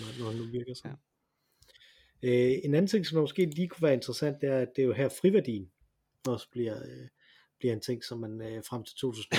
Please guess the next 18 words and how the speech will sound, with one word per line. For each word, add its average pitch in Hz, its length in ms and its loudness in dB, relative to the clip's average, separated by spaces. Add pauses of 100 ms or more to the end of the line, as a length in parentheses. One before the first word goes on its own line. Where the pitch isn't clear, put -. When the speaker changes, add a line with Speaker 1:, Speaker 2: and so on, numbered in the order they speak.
Speaker 1:
otte 113 140 -4
virkelig 120 280 -4
trækker 127 260 -2
på 127 140 -6
Speaker 2:
<laughs> - 20 -8
Ja, 113 100 0
lige 160 140 0
Speaker 1:
det. - 80 -4
Speaker 2:
præcis. - 840 -4
Speaker 1:
Øh, 185 80 0 (160)
og 135 100 -2
det 139 80 6 (100)
er 131 40 4
altså, 120 240 4
så 127 140 2
laver 151 240 8
det 175 160 8
her, 151 160 4